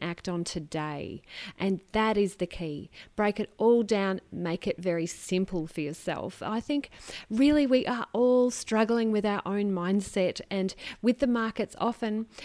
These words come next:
we are beginning as an extra, not usually our main line. Usually we have a job and we're trading on the side.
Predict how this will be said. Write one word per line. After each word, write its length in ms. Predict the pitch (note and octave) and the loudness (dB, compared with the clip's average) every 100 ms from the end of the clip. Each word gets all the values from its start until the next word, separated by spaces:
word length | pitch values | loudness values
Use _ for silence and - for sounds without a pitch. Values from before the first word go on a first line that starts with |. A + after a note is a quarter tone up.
| - | -6
we 300 | F#3 G#3 G3+ | 2 4 4
are 380 | - F#3+ F#3 F#3 | 0 -4 -2 -4
beginning 640 | - F3+ G#3 B3+ B3+ B3+ A#3+ | -6 0 2 4 4 4 0
as 460 | F3 F#3+ F#3+ F#3 - - - | -2 0 -2 -2 -10 -16 -6
an 180 | G#3+ G#3+ - | -2 -2 0
extra, 500 | A#3 - - - - | -2 -2 -6 -8 -8
not 640 | - - G3+ B3+ - A4+ F4+ | -10 -8 -8 -8 -2 2 2
usually 360 | G#3+ G3 F#3+ F3 | 2 2 2 0
our 80 | E3+ | -2
main 260 | D#3+ C#3+ | -4 -6
line. 380 | - - - F#3+ | -8 -10 -12 -4
Usually 380 | A#3+ D#4+ D#4+ E4 | 4 4 6 4
we 100 | C4 | 4
have 160 | A#3 G#3+ | 2 0
a 60 | |
job 340 | F3+ F3+ E3+ - | 0 0 0 -2
and 140 | G3 | 0
we're 260 | G#3 G#3 G#3+ | 2 2 0
trading 500 | - - E3 E3+ E3+ | -4 -2 -2 0 0
on 140 | D#3+ | -2
the 80 | D3+ | -2
side. 500 | - F3+ F3+ D#3+ C3+ | -2 0 0 -2 -4